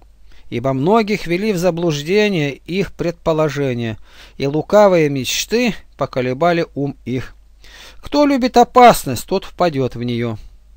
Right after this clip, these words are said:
Упорное сердце напоследок потерпит зло. Упорное сердце будет обременённо скорбями, и грешник приложит грехи ко грехам.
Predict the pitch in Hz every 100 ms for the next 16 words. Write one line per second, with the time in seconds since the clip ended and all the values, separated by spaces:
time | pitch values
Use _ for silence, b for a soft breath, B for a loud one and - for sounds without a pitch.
0 | - b b b - 117 - 185 202 190
1 | 170 - 185 202 - 165 139 139 - 165
2 | 185 170 147 127 151 160 - 151 120 131
3 | 147 143 - - - - - - - -
4 | - _ - - 117 - 160 156 151 131
5 | 180 175 - 131 165 160 147 143 139 151
6 | 156 131 - 135 120 147 165 131 90 B
7 | B B B B 123 120 170 220 - 196
8 | - 175 170 175 156 156 123 113 139 -
9 | 139 117 107 131 123